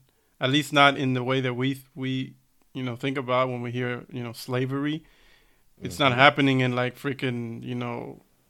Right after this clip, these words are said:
Speaker 1: downtown Miami or, uh, you know, in Boston or something like that. It's usually happening in these kind of third world countries.
Speaker 2: You'll actually be surprised, Cynic. We got some information later on coming on to that. But I, I get,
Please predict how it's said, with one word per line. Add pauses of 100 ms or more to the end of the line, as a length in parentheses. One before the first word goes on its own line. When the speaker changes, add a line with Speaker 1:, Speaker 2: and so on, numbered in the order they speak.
(880)
Speaker 1:
downtown
Miami
or,
uh,
you
know, (220)
in
Boston
or
something
like
that. (340)
It's
usually
happening
in
these
kind
of
third
world
countries. (420)
Speaker 2:
You'll
actually
be
surprised,
Cynic.
We
got
some
information
later
on (160)
coming
on
to
that.
But
I,
I
get,